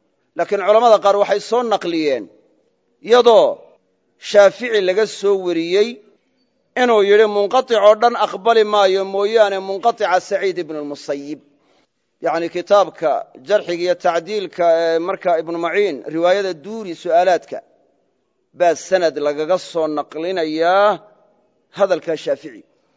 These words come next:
"Munqaticaan aqbalaya ma jiro mooyaane munqatica Saciid ibn al-Musayyib." Almuhim, umkiisay ka soo naqliyeen, sha'aan, umkiisay ka soo naqliyeen. Umkiisaynay ka soo naqliyeen.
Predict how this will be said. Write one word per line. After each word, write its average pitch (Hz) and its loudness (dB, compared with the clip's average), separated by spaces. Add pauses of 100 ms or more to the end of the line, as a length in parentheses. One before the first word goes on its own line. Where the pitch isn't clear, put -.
(320)
"Munqaticaan 165 -4
aqbalaya 185 0
ma 214 -2
jiro 175 -8
mooyaane 190 -2
munqatica 165 -6
Saciid 151 -12
ibn 131 -16
al-Musayyib." 120 -18 (880)
Almuhim, 254 2 (840)
umkiisay 269 0
ka 254 0
soo 208 0
naqliyeen, 151 -2
sha'aan, 160 2 (320)
umkiisay 233 -2
ka 226 -2
soo 196 0
naqliyeen. 147 -4 (640)
Umkiisaynay 190 -4
ka 214 -2
soo 196 0
naqliyeen. 165 -4